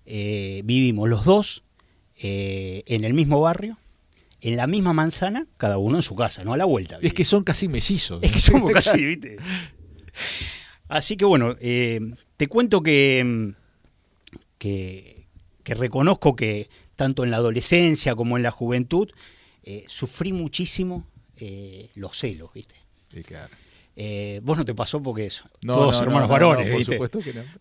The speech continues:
Speaker 1: Pero en el caso mío se sufre, ¿viste? Se sufre tener una hermana
Speaker 2: Además
Speaker 1: mujer.
Speaker 2: tenías todos tus, tus amigos eran
Speaker 1: Y los buitres ahí, ¿viste?
Speaker 2: <laughs> ¿Por eso haces boxeo?
Speaker 1: <laughs> Claro, para cuidar, ¿viste?
Speaker 2: Claro, para cuidar.
Speaker 1: Eh, vos sabés que hasta el día de hoy me gastan.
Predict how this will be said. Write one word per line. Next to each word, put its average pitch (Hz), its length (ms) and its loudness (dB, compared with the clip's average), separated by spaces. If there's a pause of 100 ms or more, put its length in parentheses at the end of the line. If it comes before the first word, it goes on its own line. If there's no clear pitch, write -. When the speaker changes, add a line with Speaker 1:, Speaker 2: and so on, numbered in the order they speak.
(120)
Speaker 1:
Pero 110 480 2
en 110 80 -2
el 117 100 -2
caso 139 260 2
mío 151 560 6
se - 140 -4
sufre, 95 420 -4
¿viste? 101 220 -10
Se 110 120 -10
sufre 127 520 0 (420)
tener 101 160 -4
una 110 180 -2
hermana 113 260 0
Speaker 2:
Además 139 180 4
Speaker 1:
mujer. 143 140 2
Speaker 2:
tenías 131 200 0
todos 131 200 0
tus, - 380 -8
tus - 220 -8
amigos 131 480 0
eran 110 180 0
Speaker 1:
Y 104 60 2
los 98 180 -2
buitres 127 440 2
ahí, 117 340 0
¿viste? 123 600 2 (280)
Speaker 2:
<laughs> - 300 -6
¿Por - 120 0
eso 180 140 2
haces 143 180 0
boxeo? 135 520 -2 (100)
Speaker 1:
<laughs> - 300 2
Claro, 170 280 8 (240)
para 147 200 4
cuidar, 135 400 2
¿viste? - 240 -6
Speaker 2:
Claro, 185 240 2
para 127 160 0
cuidar. 143 360 -2 (120)
Speaker 1:
Eh, 113 340 0
vos 165 140 0
sabés - 160 2
que 143 180 4 (220)
hasta - 260 -4
el 127 80 -4
día 160 140 -4
de 151 80 -2
hoy 160 100 -2
me 98 120 -4
gastan. - 300 -12